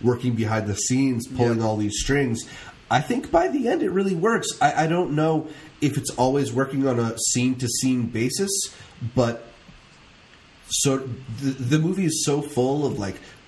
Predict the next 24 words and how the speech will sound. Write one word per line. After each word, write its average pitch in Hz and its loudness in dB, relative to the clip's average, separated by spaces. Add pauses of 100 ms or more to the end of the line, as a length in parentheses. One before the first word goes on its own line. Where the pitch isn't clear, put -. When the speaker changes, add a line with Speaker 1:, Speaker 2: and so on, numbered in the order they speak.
(220)
Speaker 1:
crisp - -2
dialogue 113 0 (140)
Speaker 2:
Quick, 165 0
Speaker 1:
and 202 4
Speaker 2:
quick, 101 0
Speaker 1:
good 120 4
Speaker 2:
quick, 147 0
quick. 117 2
Speaker 1:
performances. 117 0 (120)
Speaker 2:
Little 208 8
Speaker 1:
Yeah, - 2
Speaker 2:
too 196 2
Speaker 1:
it, 160 -4
Speaker 2:
crisp. 151 -2 (640)
Speaker 1:
it 175 8
may, 240 4
may 240 4
be. 208 2 (180)
It's 139 0
written 185 4
by, 165 4
uh, 127 2
Terrell 143 2
McCraney, 151 2